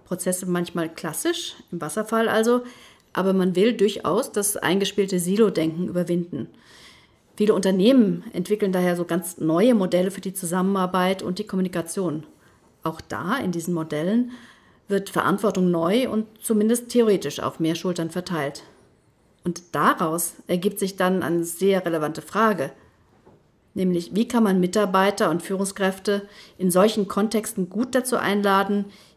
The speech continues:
ihren Spielraum für Selbstverantwortung zu erweitern?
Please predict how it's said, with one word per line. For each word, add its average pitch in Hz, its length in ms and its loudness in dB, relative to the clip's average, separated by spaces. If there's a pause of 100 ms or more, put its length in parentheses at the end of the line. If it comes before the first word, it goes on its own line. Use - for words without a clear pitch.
ihren 180 460 0
Spielraum 170 720 0
für 165 160 -8
Selbstverantwortung 160 840 -4
zu - 80 -8
erweitern? 160 460 -4